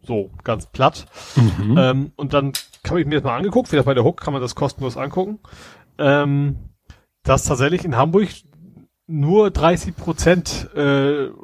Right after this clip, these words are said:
Speaker 1: also grob dreißig Prozent dafür sind, dass man mehr Fahrradwege baut, äh, in Hamburg, was übrigens auch sehr ähnlich ist zu Berlin. Also Berlin und Hamburg sind die beiden Städte mit den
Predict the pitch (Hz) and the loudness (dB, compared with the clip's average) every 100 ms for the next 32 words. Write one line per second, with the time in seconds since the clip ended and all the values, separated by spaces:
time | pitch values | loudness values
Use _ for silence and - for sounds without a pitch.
0 | - - 123 117 - 143 165 - 151 151 | -14 -4 -2 -2 0 0 0 2 2 2
1 | 160 - 139 - 147 143 - - - 127 | -6 -8 -6 -2 -2 -2 -12 -2 2 2
2 | - 160 131 147 131 131 123 - 147 - | 2 0 2 0 2 0 0 -4 -14 -8
3 | 131 127 135 131 123 123 123 120 117 - | -4 -2 -4 -6 0 4 4 4 0 0
4 | 151 139 127 120 110 113 - 98 123 - | 2 2 2 -2 -4 -4 -2 2 2 0
5 | - - - - - - _ _ _ 147 | -10 -20 -20 -20 -20 -20 _ _ _ -2
6 | 143 143 147 139 165 175 240 - - - | 0 0 -2 -2 0 0 -2 -8 -16 -14
7 | - - 156 - - 190 170 180 - 160 | -18 0 2 2 -6 -6 0 0 0 -2
8 | 156 - _ 139 135 185 196 180 170 185 | -2 -4 _ -4 0 0 0 -2 -2 -4
9 | - 160 156 180 127 117 120 135 180 156 | -4 0 2 4 2 0 0 -2 -2 0
10 | 151 156 135 139 131 139 135 - - 143 | 0 0 -2 -2 2 2 2 -2 -4 -4
11 | 139 131 135 127 | -6 -2 -2 -2